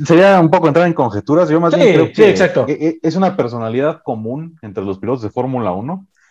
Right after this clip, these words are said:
Speaker 2: Güey, pues es que son bien ma-, bueno,
Speaker 1: Es
Speaker 2: según yo, según yo son mamones, güey,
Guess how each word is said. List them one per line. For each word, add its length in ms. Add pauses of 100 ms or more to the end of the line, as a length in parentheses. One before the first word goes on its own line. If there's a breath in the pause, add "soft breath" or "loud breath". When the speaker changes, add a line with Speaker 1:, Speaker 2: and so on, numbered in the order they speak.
(100)
Speaker 2:
Güey, 200
pues 140
es 100
que 80
son 180
bien 200
ma-, 240
bueno, 240
Speaker 1:
Es 60
Speaker 2:
según 280
yo, 240
según 300
yo 120
son 240
mamones, 500
güey, 180